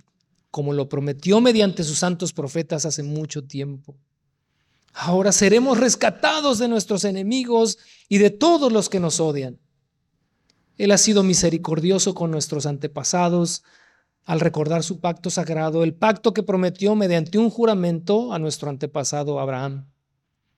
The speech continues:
Hemos sido rescatados de nuestros enemigos para poder servir a Dios sin temor, en santidad y justicia mientras vivamos".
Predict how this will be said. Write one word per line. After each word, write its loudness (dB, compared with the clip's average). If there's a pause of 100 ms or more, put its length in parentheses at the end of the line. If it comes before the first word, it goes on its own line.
(360)
Hemos 2
sido 4
rescatados 4
de 2
nuestros 0
enemigos 0 (320)
para 2
poder 4
servir 4
a 6
Dios 4
sin -2
temor, 0 (520)
en 4
santidad 2
y 0
justicia -2
mientras 0
vivamos". -10